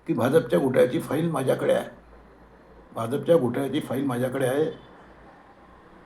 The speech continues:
असं अजितदादांनी सांगितलं होतं त्याच दिवशी संजय राऊतांना शंका आली होती.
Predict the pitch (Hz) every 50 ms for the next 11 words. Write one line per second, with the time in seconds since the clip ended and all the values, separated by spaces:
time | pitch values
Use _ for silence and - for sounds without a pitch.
0 | - 117 113 - 147 151 131 135 151 160 143 143 139 143 156 156 151 - 143 147
1 | 160 - - 170 165 - - 175 175 - 156 180 180 - - 160 - - - -
2 | - - - - - - - - - - - - - - - - - - - -
3 | - - - - - - - - - - - - - - - - - - - -
4 | - - - - - - - - - - - - - - - - - - 123 135
5 | 165 170 170 170 165 165 165 190 185 180 175 - - 190 185 185 170 170 156 139
6 | - 98 -